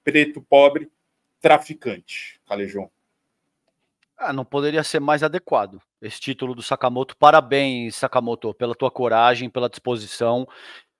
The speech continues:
Speaker 2: porque tá sendo direto, cara.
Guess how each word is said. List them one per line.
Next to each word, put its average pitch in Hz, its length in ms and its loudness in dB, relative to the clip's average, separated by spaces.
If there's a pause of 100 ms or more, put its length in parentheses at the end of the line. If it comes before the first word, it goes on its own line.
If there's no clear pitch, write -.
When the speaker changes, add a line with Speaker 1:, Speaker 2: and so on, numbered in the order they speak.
(120)
Speaker 2:
porque 123 1300 -2 (580)
tá 127 80 -8
sendo 190 220 -6
direto, 190 480 4
cara. - 180 -12